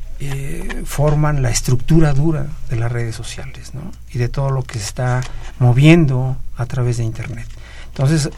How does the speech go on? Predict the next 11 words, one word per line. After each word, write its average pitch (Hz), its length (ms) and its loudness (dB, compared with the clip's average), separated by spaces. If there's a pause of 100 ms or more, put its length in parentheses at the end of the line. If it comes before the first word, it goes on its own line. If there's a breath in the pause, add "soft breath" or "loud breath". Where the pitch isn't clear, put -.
yo 156 240 2
creo 170 380 4
que - 100 -4
los 135 240 -2
jóvenes 156 640 4
de 127 200 4
esta - 240 10
generación 139 840 6 (480 loud breath)
traen 143 340 4
el 123 140 4
pulso, 139 640 4